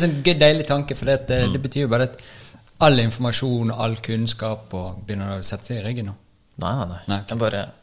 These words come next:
Speaker 1: Uff.
Speaker 2: prøver å holde meg mjuk her.
Speaker 1: Ja, det er
Speaker 2: Nærmer meg
Speaker 1: deilig.
Speaker 2: førti,
Speaker 1: Gi
Speaker 2: vet du, så
Speaker 1: beskjed hvis du trenger en rask sånn nakkemassasje.
Speaker 2: Jeg er så,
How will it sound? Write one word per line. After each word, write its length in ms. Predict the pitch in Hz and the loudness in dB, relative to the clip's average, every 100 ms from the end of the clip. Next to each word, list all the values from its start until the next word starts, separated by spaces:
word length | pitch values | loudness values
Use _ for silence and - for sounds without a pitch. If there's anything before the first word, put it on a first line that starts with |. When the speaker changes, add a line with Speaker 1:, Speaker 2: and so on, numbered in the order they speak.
| - | -12
Speaker 1:
Uff. 220 | 120 - - | -12 -12 -12
Speaker 2:
prøver 220 | - 104 104 | -4 -4 -2
å 40 | |
holde 180 | 107 - - | -4 -6 -10
meg 640 | - 101 101 104 110 120 | -12 -10 -8 -8 -8 -6
mjuk 300 | 95 92 - | -4 -6 -8
her. 160 | 120 127 - - | -10 -12 -14 -10
Speaker 1:
Ja, 140 | 107 117 | -6 -4
det 100 | 92 | -4
er 60 | |
Speaker 2:
Nærmer 20 | 104 | -2
meg 0 | |
Speaker 1:
deilig. 160 | 104 | -2
Speaker 2:
førti, 200 | 98 - | -4 -2
Speaker 1:
Gi 60 | 131 | 0
Speaker 2:
vet 140 | 147 | 2
du, 0 | |
så 80 | 135 | 0
Speaker 1:
beskjed 160 | - 131 | 0 -2
hvis 120 | - | -4
du 60 | - | -6
trenger 340 | 107 120 120 | -4 -2 -4
en 60 | 113 | -2
rask 300 | 117 113 - | 0 0 -2
sånn 220 | 110 101 | -4 -2
nakkemassasje. 600 | 107 - 110 113 113 - - - - | -4 -4 -6 -4 -6 -8 -12 -18 -8
Speaker 2:
Jeg 40 | |
er 60 | - | -6
så, 200 | - | -6